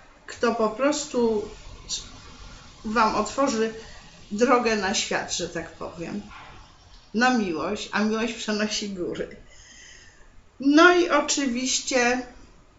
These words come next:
też wyciągnęłam trzy nowe karty. Gateway, czyli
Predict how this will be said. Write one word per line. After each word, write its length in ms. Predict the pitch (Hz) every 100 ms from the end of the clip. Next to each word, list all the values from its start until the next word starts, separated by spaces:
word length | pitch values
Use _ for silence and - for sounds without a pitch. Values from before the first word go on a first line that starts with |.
| - - - - - -
też 200 | 240 254
wyciągnęłam 720 | 226 240 240 240 214 214 214
trzy 280 | - - 269
nowe 340 | 285 233 214 208
karty. 560 | 202 170 - 220 220
Gateway, 800 | 220 226 196 208 185 180 247 240
czyli 420 | - 247 233 233